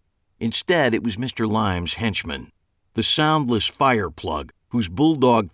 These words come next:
face was nearly pressing against my window. In keeping with his namesake,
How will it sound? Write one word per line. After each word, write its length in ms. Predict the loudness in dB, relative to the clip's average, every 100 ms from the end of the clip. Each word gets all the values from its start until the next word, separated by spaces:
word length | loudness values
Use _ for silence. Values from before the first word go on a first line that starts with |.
| 0
face 460 | 2 2 0 -6
was 220 | -4 -4
nearly 360 | -2 0 2 2
pressing 600 | 0 -2 0 0 -2 -4
against 400 | -6 -4 -4 -4
my 160 | -2 -2
window. 640 | 0 0 0 -2 -6 -10 _ _ _ _ _ _
In 160 | 0 0
keeping 500 | 0 -2 2 2 4
with 180 | 2 2
his 180 | 0
namesake, 680 | 2 2 2 0 0 -2 -4